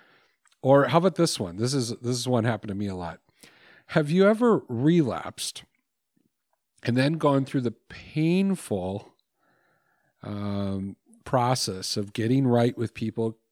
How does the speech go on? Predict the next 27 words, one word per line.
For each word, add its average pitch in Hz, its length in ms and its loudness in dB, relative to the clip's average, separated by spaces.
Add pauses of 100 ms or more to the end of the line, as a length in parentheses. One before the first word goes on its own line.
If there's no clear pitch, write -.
(160)
getting 120 320 -4
cl-, 123 280 -4 (120)
clear 120 460 2
with, 110 300 -4
uh, 101 260 -4 (540)
your 107 260 -2
accountability 113 640 2
partner, 107 540 -4
telling 117 360 -4
your 123 140 0
wife, 110 580 -2 (600)
um, 92 420 -12
going 120 240 0
through 135 140 0
the 127 100 0
steps - 580 -4
of 117 200 -6
consequence 110 720 -4
and 107 80 -6
some 110 180 -4
of 110 80 -2
the, 104 220 -2 (100)
the 104 200 -12
things 107 340 -4
in 117 80 0
your 113 140 2
plan, 104 520 -4